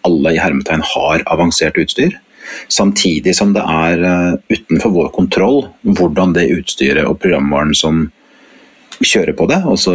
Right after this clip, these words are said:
i tilfellet her I O S og Android, eh, fungerer, og hvordan det utvikles videre. Sånn at, eh,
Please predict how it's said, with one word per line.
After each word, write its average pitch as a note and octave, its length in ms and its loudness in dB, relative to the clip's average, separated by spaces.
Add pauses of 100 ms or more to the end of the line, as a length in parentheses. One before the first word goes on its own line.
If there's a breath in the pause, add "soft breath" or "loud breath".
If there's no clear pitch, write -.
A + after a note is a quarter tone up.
(120)
i - 260 -6 (140)
tilfellet E2+ 320 0
her D#2+ 180 -2 (140)
I D#2 80 2
O D2 80 2
S - 160 0
og D#2+ 120 0
Android, F2 440 -2 (760 loud breath)
eh, E2+ 220 2
fungerer, F2+ 560 0
og B2 140 2
hvordan C3 200 2
det E3+ 120 0 (180)
utvikles G#2 480 0
videre. F2 380 0 (180)
Sånn G2 160 2
at, F#2+ 260 -2
eh, F#2 600 2